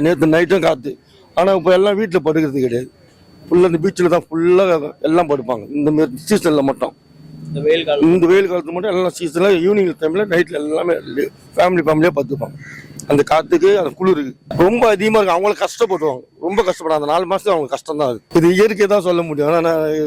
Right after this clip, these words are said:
Speaker 1: வெயில் அடிக்கிறது வந்து நம்ம கிட்ட இல்ல, உங்ககிட்ட இல்ல, இயற்கை தான். புரியுதுங்களா? எதுனால இப்போ நாலு மாசத்துக்கு இப்போ,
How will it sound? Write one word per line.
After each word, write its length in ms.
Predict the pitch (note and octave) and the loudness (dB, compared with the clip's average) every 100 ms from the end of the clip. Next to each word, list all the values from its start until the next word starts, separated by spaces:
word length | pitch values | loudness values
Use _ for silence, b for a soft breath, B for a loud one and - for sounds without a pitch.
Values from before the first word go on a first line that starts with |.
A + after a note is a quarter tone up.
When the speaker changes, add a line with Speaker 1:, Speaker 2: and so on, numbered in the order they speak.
| D3+ | 0
Speaker 1:
வெயில் 240 | D#3 G3+ G#3 | 2 4 2
அடிக்கிறது 320 | G3 F#3+ F#3+ F#3+ | 0 -2 -2 0
வந்து 120 | F#3+ G3 | 0 0
நம்ம 180 | F3+ F#3 | 0 -2
கிட்ட 140 | F#3 F3 F3 | 0 0 2
இல்ல, 120 | F#3+ F#3 | 0 0
உங்ககிட்ட 320 | E3+ E3+ D#3+ | -2 -2 -2
இல்ல, 120 | D3 - _ D#3+ | -6 -8 _ 0
இயற்கை 320 | G#3+ F3+ D3 C#3+ | 0 0 -2 -4
தான். 100 | - _ _ _ _ _ _ | -6 _ _ _ _ _ _
புரியுதுங்களா? 300 | E3 D#3+ D#3 F3 | 0 2 2 2
எதுனால 360 | G3+ G3 G#3+ A#3+ _ _ | 2 0 -2 -6 _ _
இப்போ 160 | D#3+ E3+ | -2 0
நாலு 180 | F#3 G3+ | 0 0
மாசத்துக்கு 340 | A3 F#3+ G#3 G3+ | -2 -2 0 0
இப்போ, 140 | F3 | 0